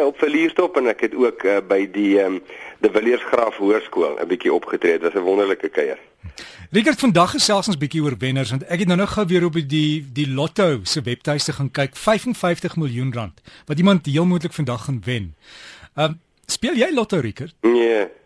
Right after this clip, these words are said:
Speaker 2: Hoekom
Speaker 1: Nee.
Speaker 2: nie?
Speaker 1: Nee, ek doen nie.
Speaker 2: Hoekom nie?
Speaker 1: Ehm, nee, ek wil nie.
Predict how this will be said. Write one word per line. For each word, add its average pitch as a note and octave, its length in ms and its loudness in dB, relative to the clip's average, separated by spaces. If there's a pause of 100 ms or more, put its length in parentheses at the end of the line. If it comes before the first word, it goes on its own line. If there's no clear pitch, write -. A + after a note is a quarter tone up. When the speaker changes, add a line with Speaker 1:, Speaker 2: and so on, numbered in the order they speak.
Speaker 2:
Hoekom F#3+ 220 2
Speaker 1:
Nee. - 100 6
Speaker 2:
nie? E2+ 100 0 (1700)
Speaker 1:
Nee, G2+ 120 2
ek F#2+ 100 -4
doen G2 140 2
nie. F#2 160 0 (420)
Speaker 2:
Hoekom G#3+ 280 -2
nie? A#2+ 160 -2 (680)
Speaker 1:
Ehm, C3 760 2
nee, C#3+ 160 4
ek C3+ 220 0
wil B2 140 4
nie. A2 240 2